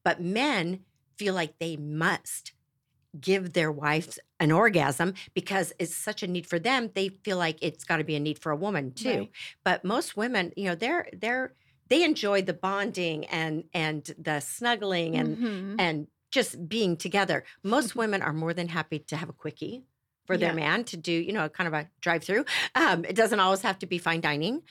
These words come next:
Speaker 1: And, you know, just depending on timing, you know, sometimes a quickie works
Speaker 2: Yeah.
Speaker 1: and other times it's gotta be a session. <laughs>
Speaker 2: So where and when is the best place to have that piece of communication?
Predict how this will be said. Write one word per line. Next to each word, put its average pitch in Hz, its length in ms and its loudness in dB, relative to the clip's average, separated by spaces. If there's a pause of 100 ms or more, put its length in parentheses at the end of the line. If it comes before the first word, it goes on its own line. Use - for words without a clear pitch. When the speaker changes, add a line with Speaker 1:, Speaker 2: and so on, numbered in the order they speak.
(480)
Speaker 1:
And, 165 500 2 (180)
you 208 160 2
know, 196 100 6
just 190 320 -6
depending 226 380 -4
on 214 120 2
timing, 247 680 2
you 214 120 -2
know, 208 80 2
sometimes 277 580 -2 (140)
a 196 60 -2
quickie 262 440 -2
works - 500 0
Speaker 2:
Yeah. 208 180 0
Speaker 1:
and 185 220 0
other 202 220 2
times 285 460 0 (480)
it's - 100 -14
gotta 143 200 6
be 190 100 8
a - 40 0
session. - 380 -6 (100)
<laughs> - 460 -2
Speaker 2:
So 262 540 4 (560)
where 285 420 4
and 311 220 4
when 240 160 4
is 240 100 2
the 214 100 2
best 202 260 -2
place 220 200 -2
to 220 100 -6
have 196 260 0
that 180 200 -2
piece 214 260 -4
of 196 140 -6
communication? 175 840 -6